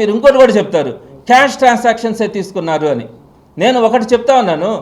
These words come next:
రెండు వేల పద్నాలుగు పంతొమ్మిదిలోనైనా కూడా లేదా ఇప్పుడైనా కూడా మీరు క్యాష్ ట్రాన్సాక్షన్సే చేస్తూ ఉన్నారు కదా. కేవలం ఆన్‌లైన్, ఆ, ఫోన్‌పే కానీ Google Pay కానీ ఈ, ఆ, అన్ని ట్రాన్సాక్షన్స్ కూడా ప్రారంభమైందే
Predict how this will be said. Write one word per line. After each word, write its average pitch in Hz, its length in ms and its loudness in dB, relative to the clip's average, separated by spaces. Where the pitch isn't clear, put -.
రెండు 220 140 6
వేల 277 160 6
పద్నాలుగు 269 500 2
పంతొమ్మిదిలోనైనా 196 720 -2
కూడా 202 280 -4
లేదా 240 200 4
ఇప్పుడైనా 285 360 4
కూడా 165 160 0
మీరు 226 140 4
క్యాష్ 240 360 2
ట్రాన్సాక్షన్సే 208 560 -2
చేస్తూ 156 380 -8
ఉన్నారు 127 240 -10
కదా. 147 160 -6
కేవలం 269 440 6
ఆన్‌లైన్, 254 420 2
ఆ, 117 320 -4
ఫోన్‌పే 269 380 4
కానీ 226 240 2
Google 240 300 4
Pay 220 180 2
కానీ 196 200 -2
ఈ, 214 180 -2
ఆ, 170 160 0
అన్ని 277 400 0
ట్రాన్సాక్షన్స్ 247 600 2
కూడా 214 140 0
ప్రారంభమైందే 269 680 4